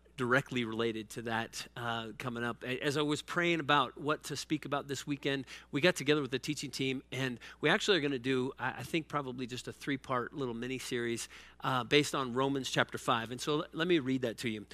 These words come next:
Romans five says this, "Therefore, since we have been justified through faith, we have peace with God through our Lord Jesus Christ, through whom we have gained access by faith into this grace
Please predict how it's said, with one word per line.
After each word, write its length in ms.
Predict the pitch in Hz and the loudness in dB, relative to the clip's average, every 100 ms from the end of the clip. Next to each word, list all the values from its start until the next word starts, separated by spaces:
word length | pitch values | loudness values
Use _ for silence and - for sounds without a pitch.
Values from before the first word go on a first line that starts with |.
| - | -2
Romans 320 | 143 165 156 - | 2 4 2 -2
five 520 | - 143 117 113 117 - | 0 2 0 -4 -12 -8
says 320 | - 123 107 | -2 -2 0
this, 240 | 120 107 | -2 -2
"Therefore, 640 | - 147 170 - 135 104 98 _ _ - - _ - | 4 6 6 4 0 0 -4 _ _ -20 -20 _ -10
since 280 | - 165 - | 0 0 6
we 140 | 165 | 8
have 120 | 208 175 | 8 6
been 120 | 160 | 2
justified 600 | 151 160 185 - 170 151 | 2 2 0 2 2 2
through 240 | 151 170 | 0 -2
faith, 420 | 175 127 110 127 - - - - - - - | 2 0 0 -8 -12 -20 -20 -18 -18 -10 2
we 180 | 170 | 4
have 300 | 170 165 - | 4 2 0
peace 380 | - - 214 - | -4 0 0 2
with 220 | 196 165 | 2 4
God 280 | 135 131 123 | 2 0 -2
through 260 | - 147 151 | -4 2 4
our 100 | 143 | 4
Lord 240 | 127 135 | 2 -2
Jesus 360 | 127 127 117 113 | -2 -4 -2 -4
Christ, 540 | - 107 95 - - - - - | 0 0 0 -6 -12 -14 -12 0
through 200 | 156 131 | 2 4
whom 280 | 180 202 | 4 4
we 120 | 180 143 | 4 2
have 180 | 127 | 2
gained 240 | 113 127 110 - | 4 2 2 6
access 520 | 151 170 - 190 170 | 8 8 6 0 0
by 340 | - 139 190 254 | 0 4 4 2
faith 420 | - 120 123 - - - - - | 0 0 -2 -6 -18 -20 0 8
into 380 | 196 214 220 | 8 8 -2
this 240 | 185 202 - | 2 2 2
grace 400 | 117 110 120 | -2 -2 -2